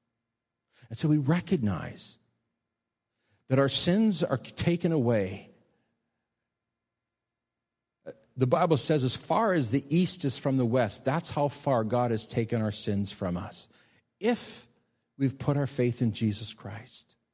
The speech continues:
When you become a Christian, here's what happens. You lose your callousness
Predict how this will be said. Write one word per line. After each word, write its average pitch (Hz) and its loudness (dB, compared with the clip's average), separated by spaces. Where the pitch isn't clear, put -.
When 110 4
you 147 6
become 156 2
a 143 0
Christian, 151 0
here's 135 2
what 139 0
happens. 143 -4
You 120 0
lose 135 2
your 135 -4
callousness 117 -2